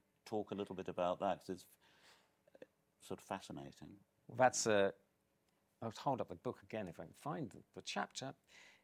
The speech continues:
Speaker 2: It's, it's called Sacrilege, and it was, I was trying to think about, uh,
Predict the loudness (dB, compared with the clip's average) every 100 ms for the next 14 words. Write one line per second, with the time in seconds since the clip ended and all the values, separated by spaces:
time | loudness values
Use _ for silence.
0 | _ 0 2 0 0 -2 0 0 4 8
1 | 6 6 2 2 2 0 0 0 0 2
2 | 2 2 -2 0 0 0 0 -2 4 6
3 | 6 6 4 4